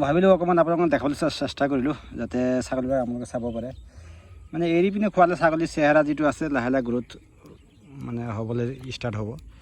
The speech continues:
বন্ধুসকল, ভিডিঅ'টো ষ্টাৰ্ট কৰাৰ এটা, আগতে এটা কথা কওঁ, যদি মোৰ চেনেলটো ছাবস্ক্ৰাইব কৰি লোৱা নাই তেতিয়াহ'লে ছাবস্ক্ৰাইব কৰি ল'ব। আৰু ইয়াতে বেছিভাগ ছাগলীয়ে মানে ফুল প্ৰেগনেণ্ট আছে হা, যিবিলাক লোকেল ছাগলী আছে বা ব্লেক বেংগল বা আছাম হেলিকট ছাগলীবিলাক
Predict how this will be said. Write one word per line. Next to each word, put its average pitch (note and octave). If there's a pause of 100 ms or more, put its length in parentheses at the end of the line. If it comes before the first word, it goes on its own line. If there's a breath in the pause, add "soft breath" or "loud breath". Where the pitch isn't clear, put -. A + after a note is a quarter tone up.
(400 soft breath)
বন্ধুসকল, F3
ভিডিঅ'টো F3 (120)
ষ্টাৰ্ট E3+
কৰাৰ E3+
এটা, D#3+ (200)
আগতে C#3 (100)
এটা D3
কথা C#3+ (280)
কওঁ, C#3 (240)
যদি B2 (240)
মোৰ C#3
চেনেলটো B2+
ছাবস্ক্ৰাইব C3
কৰি C3+
লোৱা A#2+
নাই B2
তেতিয়াহ'লে B2
ছাবস্ক্ৰাইব A#2
কৰি A2
ল'ব। G2+ (480 soft breath)
আৰু F#3
ইয়াতে F3
বেছিভাগ E3
ছাগলীয়ে D#3+
মানে D#3+ (120)
ফুল G3 (100)
প্ৰেগনেণ্ট C3+
আছে G#2+ (100)
হা, D#3 (1400 soft breath)
যিবিলাক A#2+
লোকেল A#2+
ছাগলী A2+
আছে C#3+ (100)
বা C#3
ব্লেক B2
বেংগল C#3+
বা D3+ (120)
আছাম A#2
হেলিকট G#2 (1600 soft breath)
ছাগলীবিলাক D#3